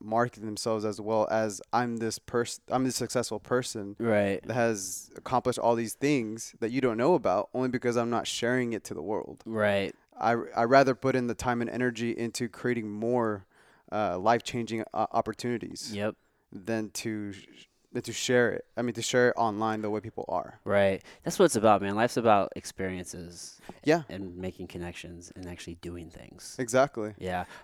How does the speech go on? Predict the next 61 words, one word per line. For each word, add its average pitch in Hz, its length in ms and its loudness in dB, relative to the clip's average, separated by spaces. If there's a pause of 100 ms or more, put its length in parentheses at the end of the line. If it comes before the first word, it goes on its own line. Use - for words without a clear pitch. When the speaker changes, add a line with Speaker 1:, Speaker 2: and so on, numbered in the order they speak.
Speaker 2:
I 104 80 0
have 107 140 -2
two 120 160 -2
kids, 104 520 2
and, 95 380 -4
um, 87 540 -6
for 98 100 -6
their 95 140 -2
birthdays, 92 420 -6
like, 92 100 -10
I 98 80 -2
don't 104 220 -4 (120)
buy 95 200 -2
them 95 240 -6
gifts. - 420 -2
Like, 98 200 -6
I, 92 140 -6 (140)
we 98 200 -8
always 98 420 -2
go 92 200 -4
on 90 120 -8
some, 85 300 -12
like, 92 140 -12 (120)
go 98 140 -4
on 98 100 -2
adventures. 82 520 -12
Like, 90 160 -14
Speaker 1:
Oh, 87 40 -12
Speaker 2:
like, 113 140 -4
Speaker 1:
that's 101 120 -2
Speaker 2:
where, 110 100 4
like, 104 100 -2
Speaker 1:
awesome. 95 160 -2
Speaker 2:
where 110 180 4
do 123 40 2
you 123 80 2
wanna 113 180 2
go 101 160 0
for 95 120 -10
your 92 100 -6
birthday? 85 360 -10
Like, 87 200 -12
this 95 160 -12
is 101 60 -16
what 90 160 -10
we're 90 100 -12
gonna 87 200 -12
do 85 140 -14
for - 100 -20
your 82 120 -14
birthday. - 500 -16
Like, 98 120 -8
it's - 100 -8
all 131 100 4
about 180 200 0
the 185 80 2
experience, 113 640 -2
man. 85 160 -12
We're 107 60 0
Speaker 1:
Yeah. 117 140 4
Speaker 2:
just, - 220 -4